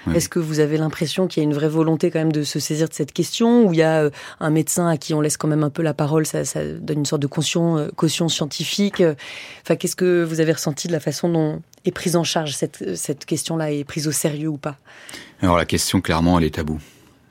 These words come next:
Speaker 1: Elle est taboue au Kosovo. Euh, et le paradoxe, c'est que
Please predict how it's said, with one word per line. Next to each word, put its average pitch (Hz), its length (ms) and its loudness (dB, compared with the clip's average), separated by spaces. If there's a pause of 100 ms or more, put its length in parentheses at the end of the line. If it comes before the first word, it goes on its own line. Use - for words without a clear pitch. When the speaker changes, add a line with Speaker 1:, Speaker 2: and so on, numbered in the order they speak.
(100)
Speaker 1:
Elle 87 120 -4
est 82 100 -6
taboue 82 220 2
au 82 60 2
Kosovo. 82 520 -4 (600)
Euh, 78 440 -4
et 78 80 -4
le 80 100 4
paradoxe, 90 460 2
c'est 90 120 -4
que 80 460 -6